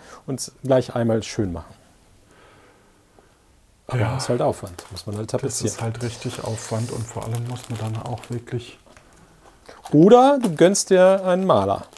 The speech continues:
Speaker 1: oder eine Malerin. Oder beides.
Speaker 2: Vier, was kostet das? Vierstellig, oder?
Speaker 1: Für ein
Speaker 2: Wahrscheinlich.
Speaker 1: Zimmer? Nö, für ein Zimmer würde ich sagen, boah, was haben wir, also wir haben hier damals auch malen lassen,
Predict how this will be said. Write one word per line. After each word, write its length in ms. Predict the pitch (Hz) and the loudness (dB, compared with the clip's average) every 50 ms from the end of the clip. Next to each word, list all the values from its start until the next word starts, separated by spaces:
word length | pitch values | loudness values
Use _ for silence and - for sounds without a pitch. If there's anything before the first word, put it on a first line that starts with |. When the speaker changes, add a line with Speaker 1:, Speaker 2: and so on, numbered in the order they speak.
| - - | -20 -10
Speaker 1:
oder 200 | - 120 113 123 | -6 -2 0 2
eine 120 | 131 143 147 | 2 2 0
Malerin. 440 | 147 147 156 160 147 151 123 90 80 - _ _ - _ - - - - - - - - - - - _ _ _ _ _ _ _ _ _ _ _ _ _ _ _ _ _ _ _ - - | 0 0 2 4 4 4 2 2 -2 -10 _ _ -20 _ -20 -20 -20 -20 -20 -20 -20 -20 -20 -20 -20 _ _ _ _ _ _ _ _ _ _ _ _ _ _ _ _ _ _ _ -12 -4
Oder 120 | 98 98 | -4 0
beides. 220 | 139 156 98 - - | 0 0 0 0 -2
Speaker 2:
Vier, 200 | 139 139 139 139 - - - - - 120 120 | -4 -4 -2 -4 -6 -10 -14 -16 -16 -10 -8
was 180 | 117 110 - | -6 -6 -6
kostet 320 | - - 113 113 - - - | -6 -6 -6 -6 -6 -8 -10
das? 120 | 156 147 - | -10 -10 -10
Vierstellig, 640 | - - 123 101 - - - 101 92 90 90 - | -12 -8 -8 -8 -8 -8 -8 -8 -8 -8 -10 -12
oder? 260 | - - 107 120 131 131 - - - - - _ - - - - - - - - - - _ _ _ _ | -12 -10 -8 -8 -10 -10 -14 -20 -20 -20 -20 _ -20 -20 -20 -20 -20 -20 -20 -20 -20 -20 _ _ _ _
Speaker 1:
Für 80 | - - | -8 -6
ein 460 | - - - - - - - - - | -4 -2 -2 -2 -4 -6 -6 -6 -6
Speaker 2:
Wahrscheinlich. 320 | - - - 127 127 101 | -6 -4 -4 -4 -4 -4
Speaker 1:
Zimmer? 400 | 101 101 202 233 208 175 254 269 - - - _ _ _ - | 0 0 0 2 2 0 0 -2 -4 -10 -20 _ _ _ -8
Nö, 580 | 101 92 98 92 92 92 90 90 92 92 90 | -6 -4 -4 -2 0 0 0 0 0 -2 -4
für 240 | 90 - - - 113 | -6 -10 -16 -16 -16
ein 100 | 113 98 | -14 -14
Zimmer 360 | - - - 120 160 175 156 | -12 -6 -4 0 2 2 2
würde 120 | 147 135 127 | 2 2 0
ich 60 | - | -2
sagen, 480 | - - 120 113 113 110 107 107 104 98 - _ _ _ _ _ _ _ _ _ _ - _ _ _ _ _ - _ | -2 -2 0 0 0 0 -2 -4 -6 -10 -14 _ _ _ _ _ _ _ _ _ _ -20 _ _ _ _ _ -20 _
boah, 380 | - - - 107 - - - - - | -20 -18 -16 -14 -12 -12 -12 -12 -14
was 180 | 123 - - | -14 -12 -8
haben 140 | - 127 104 | -8 -8 -8
wir, 60 | - - _ _ _ - - - - _ | -10 -12 _ _ _ -20 -20 -20 -20 _
also 140 | - 110 104 | -16 -10 -6
wir 100 | 123 117 | -4 -2
haben 80 | 131 135 | -2 0
hier 140 | 131 127 | 0 0
damals 300 | - 123 120 117 107 - | 0 2 0 0 -2 -2
auch 180 | - - 156 156 | -2 -2 -2 0
malen 320 | 160 156 151 147 143 139 139 | 2 4 4 4 2 2 0
lassen, 500 | 135 139 139 - - 139 135 135 135 | 0 0 0 -2 -4 -4 -4 -6 -6